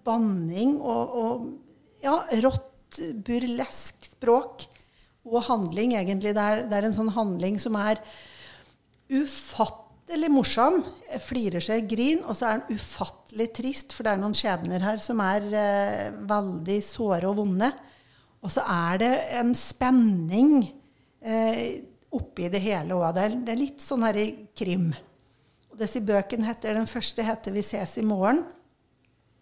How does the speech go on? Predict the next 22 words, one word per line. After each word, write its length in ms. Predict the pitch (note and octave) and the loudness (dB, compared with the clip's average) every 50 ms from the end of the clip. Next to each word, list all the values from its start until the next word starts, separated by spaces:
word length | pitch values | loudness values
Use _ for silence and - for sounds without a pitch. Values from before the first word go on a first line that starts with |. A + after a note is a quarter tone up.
| _ _ _ - | _ _ _ -4
og 460 | A3 G3 F#3+ F#3+ G3+ F#3+ G3 - - | -2 0 0 2 2 2 0 0 0
andre 380 | - F#3+ F#3 F3+ F3 E3 F3+ F#3 | 0 0 0 0 0 0 -2 -2
heter 400 | F3+ G3 F#3+ G3 - - G3 G3 - - | 0 -2 -2 -4 -6 -8 -6 -6 -2 -2
Angrep 640 | A3 F#3+ F#3 F3+ E3+ D#3+ F3 E3+ F3 F3+ F3+ - | 0 0 0 0 -2 -2 -4 -4 -4 -6 -6 -10
fra 160 | - - G#3+ G#3 | -10 -6 -4 -4
alle 440 | F#3+ F3+ F3 F#3+ F#3+ G3 G3 G3 - - - | -2 -4 -2 -2 -2 0 0 -2 -4 -8 -8
kanter, 540 | - - G3+ F#3 F#3 - - - A#3+ D4 - - - - - _ _ _ _ _ _ _ _ _ _ - | -4 -2 -2 -2 -4 -6 -2 0 0 0 0 -4 -14 -20 -20 _ _ _ _ _ _ _ _ _ _ -8
og 100 | A3 F#3 | -4 -2
den 120 | G#3 G#3 | -2 -2
tredje 340 | G3+ - A3+ F#3+ F#3+ E3 F3 | -2 -2 -2 -2 -2 0 0
heter 220 | F3 F3+ F3 - G3 | -2 -2 -2 -4 -6
Skada 480 | - - - - F#3+ F3+ - - - | -6 -6 -4 -4 -4 -4 -4 -8 -12
gods. 540 | F3+ F3+ F#3+ F#3 - _ - - - - - _ _ _ _ _ _ _ _ _ _ _ _ _ _ - | -12 -14 -16 -18 -18 _ -20 -20 -20 -20 -20 _ _ _ _ _ _ _ _ _ _ _ _ _ _ -8
Og 100 | - A3 F#3 | -6 -2 0
de 100 | G3 F#3+ G#3 A3+ | 2 2 2 0
er, 360 | - - F#3 F3 F#3 G3 G#3 | 0 -2 -4 -4 -2 -2 -2
eh, 320 | G#3+ G#3+ G#3 G3+ G3+ G3 - - - _ _ _ _ _ _ _ _ _ _ _ | -2 -2 0 0 -2 -2 -6 -10 -18 _ _ _ _ _ _ _ _ _ _ _
spesielle, 680 | - - - - A#3 - - - F3 D#3 D#3 F3 F#3+ F#3 - - _ _ _ _ _ _ _ _ _ _ _ _ _ _ _ - | -8 -8 -6 -6 -6 -8 -6 -8 -8 -8 -8 -8 -8 -10 -10 -14 _ _ _ _ _ _ _ _ _ _ _ _ _ _ _ -20
og 140 | A#3+ G3+ F#3 | -20 -10 -2
veldig, 460 | G#3 G3 F#3+ F#3+ F#3+ F#3 E3 E3 F#3 | -2 0 0 0 -4 -6 -8 -8 -6
veldig 280 | F#3 F3+ E3+ - - - | -6 -6 -8 -8 -12 -12
bra. 120 | - - | -12 -12